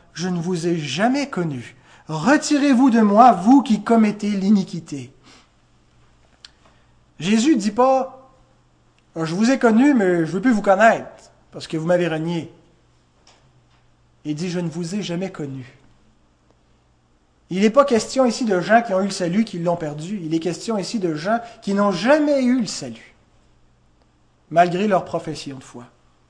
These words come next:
Parce que leur réelle pensée, leur réelle façon de vivre ne correspondait pas à la parole du Christ. Hein, c'est sur la base de leurs œuvres qu'ils sont jugés, qu'ils sont évalués.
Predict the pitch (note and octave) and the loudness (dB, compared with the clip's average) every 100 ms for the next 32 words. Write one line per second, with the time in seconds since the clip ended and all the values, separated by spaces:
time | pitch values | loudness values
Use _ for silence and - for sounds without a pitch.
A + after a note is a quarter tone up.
0 | _ _ _ _ E3 D#3 F3+ E3+ E3 D#3 | _ _ _ _ -6 -4 -2 2 2 2
1 | - - _ C#3 F3 B3 B3+ A#3 A3+ G#3+ | -6 -20 _ -6 2 4 4 6 4 4
2 | A#3+ B3 E3+ C3 F#3 G#3+ G#3 F#3+ G3 F3 | -4 -4 -4 -4 -2 -2 -2 -2 -4 -6
3 | D#3+ F3+ A3 G#3+ - _ _ _ _ - | -6 -6 -6 -10 -16 _ _ _ _ -18
4 | D3 D#3+ D#3 D#3 D#3 D#3 D3 D3 C#3+ C#3+ | -12 -8 -8 -8 -10 -10 -8 -10 -10 -14
5 | C3 C3 B2 B2+ B2 A2+ G#2+ G#2 - _ | -14 -12 -12 -12 -14 -18 -20 -20 -20 _
6 | - _ _ _ _ _ _ _ _ _ | -20 _ _ _ _ _ _ _ _ _
7 | _ _ _ _ _ _ _ _ _ _ | _ _ _ _ _ _ _ _ _ _
8 | _ _ _ _ - D#3+ D#3 D3+ C#3+ C#3+ | _ _ _ _ -16 -14 -12 -10 -8 -6
9 | D3 C#3+ C3+ C3 - E3+ G#3 - C3 C3+ | -6 -6 -10 -12 -8 -8 -8 -12 -18 -14
10 | B2+ B2 B2 B2 - C3 A#2+ A#2+ A2+ A2 | -14 -14 -14 -16 -16 -16 -14 -14 -14 -16